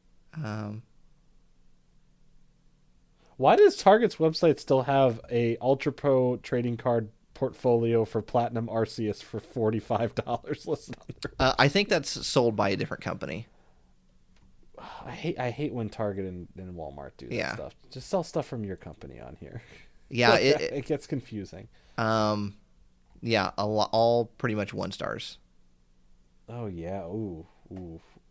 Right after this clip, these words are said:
Speaker 2: Oh, do not buy. Lame and useless. Do not buy.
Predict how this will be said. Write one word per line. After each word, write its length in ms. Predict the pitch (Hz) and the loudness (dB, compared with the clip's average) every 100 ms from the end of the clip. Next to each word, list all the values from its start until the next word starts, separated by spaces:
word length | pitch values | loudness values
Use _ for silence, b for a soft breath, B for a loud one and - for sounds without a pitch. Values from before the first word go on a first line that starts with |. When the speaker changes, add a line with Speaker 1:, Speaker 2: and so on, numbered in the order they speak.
| - | -12
Speaker 2:
Oh, 200 | 98 85 85 | -10 -10 -8
do 140 | 107 | -8
not 260 | 107 104 - | -4 -6 -4
buy. 560 | 101 101 98 98 92 92 | -2 0 -2 -4 -6 -8
Lame 280 | 104 104 104 | -6 -4 -4
and 140 | 101 | -4
useless. 640 | 101 101 - 104 101 98 - | -4 -6 -6 -6 -4 -4 -8
Do 200 | - 104 | -10 -8
not 240 | 101 98 | -8 -8
buy. 140 | 101 | -10